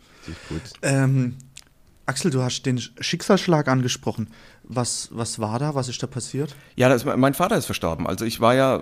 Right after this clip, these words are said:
Speaker 3: ich war ja wirklich der, der kleine wilde Musiker. Ich bin ja von der Bühne auch in die Backstube. Meine Frau damals, Baby im Bauch, eins auf dem Arm, ja, grad so zusammengezogen. Also alles, äh, definitiv nicht der richtige Zeitpunkt, um einen Betrieb zu übernehmen. Ganz davon
Speaker 2: Mhm.
Speaker 3: abgesehen, dass ich geistig im Kopf da noch gar nicht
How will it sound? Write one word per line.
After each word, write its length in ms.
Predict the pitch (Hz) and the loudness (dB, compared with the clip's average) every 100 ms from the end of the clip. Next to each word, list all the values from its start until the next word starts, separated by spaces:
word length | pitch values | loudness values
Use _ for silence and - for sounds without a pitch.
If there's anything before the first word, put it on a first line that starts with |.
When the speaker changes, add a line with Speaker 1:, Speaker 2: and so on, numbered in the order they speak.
| 85 | -4
Speaker 3:
ich 100 | 101 | 0
war 120 | 117 | 2
ja 100 | 117 | 4
wirklich 240 | 127 139 - | 4 2 -2
der, 160 | 90 | -4
der 100 | 85 | -4
kleine 360 | - 90 95 90 | -2 0 0 0
wilde 240 | 104 98 | 0 0
Musiker. 440 | 98 120 135 101 87 | 2 2 2 0 -2
Ich 80 | |
bin 120 | - 110 | 0 -2
ja 100 | 104 | 0
von 160 | 110 | -2
der 80 | 107 | -2
Bühne 360 | - 147 147 95 | 0 0 0 0
auch 140 | 98 | 0
in 120 | 113 | 0
die 80 | 127 | 0
Backstube. 580 | - 117 - 123 117 110 | 0 0 0 0 2 2
Meine 240 | 110 107 | 2 0
Frau 320 | 107 - 104 | -2 0 2
damals, 440 | 127 117 120 120 - - - - | 4 2 2 -2 -6 -20 -10 0
Baby 240 | 117 127 | 2 2
im 120 | 113 | 2
Bauch, 260 | 113 107 131 | 2 2 2
eins 240 | - 110 | 0 0
auf 120 | 87 104 | -2 -2
dem 100 | - | 2
Arm, 360 | 104 127 131 | 2 4 4
ja, 160 | 117 98 | 2 0
grad 280 | 101 101 - | 0 -2 0
so 120 | 117 | -2
zusammengezogen. 1000 | 117 110 107 120 135 - 123 127 143 131 - - - | -2 -2 0 2 0 0 0 2 0 -2 -6 -20 -10
Also 280 | - 98 90 - - - _ | -4 -2 -2 -6 -18 -20 _
alles, 320 | 90 113 113 | -2 -2 0
äh, 240 | 101 87 76 - | 0 0 -2 -4
definitiv 480 | 113 151 139 147 135 | -2 0 0 0 0
nicht 180 | 139 160 | 0 2
der 80 | 156 | 0
richtige 280 | 147 135 123 | 0 -2 0
Zeitpunkt, 420 | 120 127 - 120 | 2 2 0 0
um 120 | 127 | 0
einen 80 | 110 | 0
Betrieb 360 | 95 120 185 - | -2 -2 -4 -2
zu 100 | 117 | -4
übernehmen. 520 | 95 92 92 85 82 | 0 2 2 0 -2
Ganz 460 | 110 113 - - - | -2 -2 -4 -10 -6
davon 340 | 104 - 98 90 | -6 -2 -2 -2
Speaker 2:
Mhm. 60 | |
Speaker 3:
abgesehen, 320 | - 123 117 95 | -4 -4 -2 -4
dass 100 | - | -6
ich 140 | - | -2
geistig 440 | 92 127 - 110 | 0 0 0 -2
im 140 | 110 110 | -2 0
Kopf 240 | 143 - | 0 0
da 140 | - 110 | 2 2
noch 160 | 104 - | 2 2
gar 140 | 107 | 2
nicht 220 | 107 101 | 2 -2